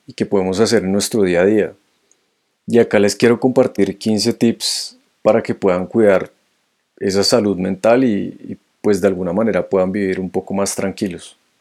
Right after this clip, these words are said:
La primera de ellas es tomar el sol. Y una de las formas más fáciles de reducir el estrés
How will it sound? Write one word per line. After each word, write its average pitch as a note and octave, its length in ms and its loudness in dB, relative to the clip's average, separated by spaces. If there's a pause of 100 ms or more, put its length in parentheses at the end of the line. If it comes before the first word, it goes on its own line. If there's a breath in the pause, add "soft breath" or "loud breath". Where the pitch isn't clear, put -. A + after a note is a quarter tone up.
(1000)
La A2 100 0
primera A#2 360 4
de C#3 120 6
ellas C#3 260 4
es A#2 280 2
tomar A#2 260 2
el A#2 100 2
sol. G2 300 -2 (1120)
Y A2 80 2
una A2+ 140 4
de B2 60 4
las C#3 160 2
formas G#2+ 360 2
más A#2+ 220 2
fáciles A#2 420 0
de B2+ 200 4
reducir G#2 420 -2
el F2+ 120 0
estrés G2 960 -2